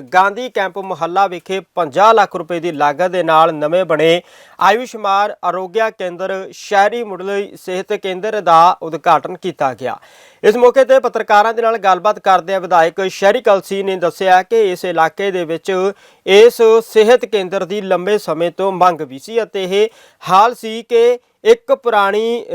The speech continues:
ਜੰਝ ਘਰ ਦੀ ਇਮਾਰਤ ਦੇ ਵਿੱਚ ਜਿਹੜਾ ਹੈ, ਉਹ ਡਾਕਟਰ ਬੈਠ ਕੇ ਇਲਾਜ ਕਰ ਰਿਹਾ ਸੀ ਅਤੇ ਹੁਣ ਕਰੀਬ ਪੰਜਾਹ ਲੱਖ ਰੁਪਏ ਦੀ ਲਾਗਤ ਦੇ ਨਾਲ ਇਸ ਨੂੰ, ਅ, ਤਿਆਰ ਕੀਤਾ ਗਿਆ। ਤੇ ਉੱਥੇ ਹੀ ਸ਼ਹਿਰੀ ਕਲਸੀ ਦਾ ਇਹ ਵੀ ਕਹਿਣਾ ਸੀ ਕਿ ਲੋਕਾਂ ਨੂੰ ਮਿਆਰੀ ਸਿਹਤ ਮੁਹੱਈਆ ਕਰਵਾਉਣ ਦੇ ਲਈ ਪੰਜਾਬ ਸਰਕਾਰ ਵੱਲੋਂ ਲਗਾਤਾਰ ਹੀ ਉਪਰਾਲੇ ਕੀਤੇ ਜਾ ਰਹੇ ਨੇ।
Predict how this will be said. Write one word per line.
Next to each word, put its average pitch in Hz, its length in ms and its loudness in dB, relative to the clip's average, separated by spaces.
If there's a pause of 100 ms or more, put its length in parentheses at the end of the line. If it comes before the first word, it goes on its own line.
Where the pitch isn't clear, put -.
ਜੰਝ 208 380 0
ਘਰ 202 360 2
ਦੀ 190 400 -10
ਇਮਾਰਤ 196 500 0
ਦੇ 196 140 -4
ਵਿੱਚ 175 220 -10
ਜਿਹੜਾ 151 300 -4
ਹੈ, - 60 -6 (100)
ਉਹ 226 160 4
ਡਾਕਟਰ 202 400 0
ਬੈਠ 170 240 0
ਕੇ 220 120 -2
ਇਲਾਜ 196 320 2
ਕਰ 147 160 -8
ਰਿਹਾ 120 220 -16
ਸੀ 220 220 -6
ਅਤੇ 214 360 0
ਹੁਣ 220 160 0
ਕਰੀਬ 185 320 -8
ਪੰਜਾਹ 190 480 2
ਲੱਖ 208 260 0
ਰੁਪਏ 175 200 -6
ਦੀ 175 100 -4
ਲਾਗਤ 143 320 0
ਦੇ 175 140 -4
ਨਾਲ 160 200 0
ਇਸ 156 160 -4
ਨੂੰ, 170 220 -6 (440)
ਅ, 170 40 6
ਤਿਆਰ 185 320 2
ਕੀਤਾ 220 340 -8
ਗਿਆ। 220 200 -6
ਤੇ 247 120 -6
ਉੱਥੇ 214 260 -4
ਹੀ 208 240 -8 (440)
ਸ਼ਹਿਰੀ 240 340 2
ਕਲਸੀ 220 400 -8
ਦਾ 214 140 -4
ਇਹ 214 80 -6
ਵੀ 254 120 -16
ਕਹਿਣਾ 208 300 -6
ਸੀ - 220 -18
ਕਿ 240 100 -4
ਲੋਕਾਂ 208 460 -6
ਨੂੰ 196 280 -10
ਮਿਆਰੀ 180 440 2
ਸਿਹਤ 190 300 -10
ਮੁਹੱਈਆ 160 420 -8
ਕਰਵਾਉਣ 156 380 -8
ਦੇ 160 140 -6
ਲਈ 196 160 -10
ਪੰਜਾਬ 165 560 2
ਸਰਕਾਰ 143 440 -4
ਵੱਲੋਂ 160 240 -6
ਲਗਾਤਾਰ 151 680 2
ਹੀ 180 160 -10
ਉਪਰਾਲੇ 156 400 -4
ਕੀਤੇ 175 320 -8
ਜਾ 127 200 -4
ਰਹੇ 110 120 -10
ਨੇ। 107 140 -18